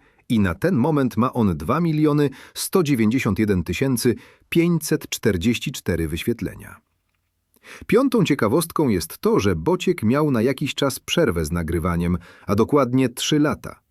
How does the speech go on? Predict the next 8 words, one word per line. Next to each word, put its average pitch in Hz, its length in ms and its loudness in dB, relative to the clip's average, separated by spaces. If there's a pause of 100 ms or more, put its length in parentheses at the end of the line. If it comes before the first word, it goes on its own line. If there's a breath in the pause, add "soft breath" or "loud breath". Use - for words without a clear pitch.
(280)
Później 170 460 4
natomiast 120 520 0
powrócił 175 640 2
z 76 80 -4
nagrywaniem. 73 800 -4 (600 loud breath)
Szóstą 107 460 2
ciekawostką 107 680 0
jest - 320 -2